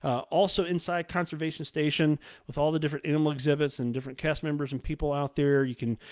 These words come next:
you can also see them prepping food for the animals as well. You can talk to the cast members that, you know, have, like, these are not just,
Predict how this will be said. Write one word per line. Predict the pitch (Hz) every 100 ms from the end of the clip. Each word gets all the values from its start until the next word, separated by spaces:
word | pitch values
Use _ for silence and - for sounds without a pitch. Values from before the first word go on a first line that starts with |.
| -
you | 127
can | 131
also | 143 143
see | 151 156
them | 135 123
prepping | - - 120
food | - 165 170 165
for | 165
the | 147
animals | 147 156 156 151 135
as | 113
well. | 120 143 147 151
You |
can | 123 120
talk | 139 131
to | 123
the | 113
cast | - 147 -
members | 143 135 131
that, | 123 127 - -
you | 127
know, | 113 110
have, | 143 143 139 127 -
like, | 127
these | 151 131
are |
not | 143 143 135
just, | 127 117 -